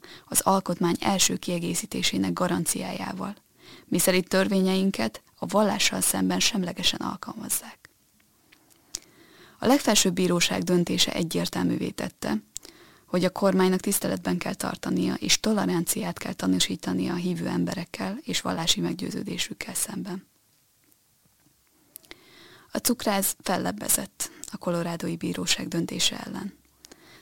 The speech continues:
de ismét elmarasztalták nemi alapú diszkrimináció miatt. Hiába mondta el, hogy vallási alapon utasította el a sátánt ábrázoló, illetve a nemváltást ünneplő torták elkészítését.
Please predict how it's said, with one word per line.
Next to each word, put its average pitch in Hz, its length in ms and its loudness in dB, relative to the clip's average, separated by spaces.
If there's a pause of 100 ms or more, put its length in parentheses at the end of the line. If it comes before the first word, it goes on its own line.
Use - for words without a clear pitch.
de 196 120 0
ismét 180 360 2
elmarasztalták 185 800 -2
nemi 175 280 2
alapú 175 320 -2
diszkrimináció 170 840 -2
miatt. - 580 -6 (140)
Hiába 196 340 2
mondta 170 320 2
el, - 300 -4 (420)
hogy 180 180 -2
vallási 185 420 6
alapon 185 320 -2
utasította 175 680 -4
el - 80 -6
a 180 60 -6
sátánt - 540 -2
ábrázoló, - 720 -4 (540)
illetve 170 440 0
a 190 40 2
nemváltást 190 640 0
ünneplő 180 340 -2
torták - 440 -8
elkészítését. - 960 -10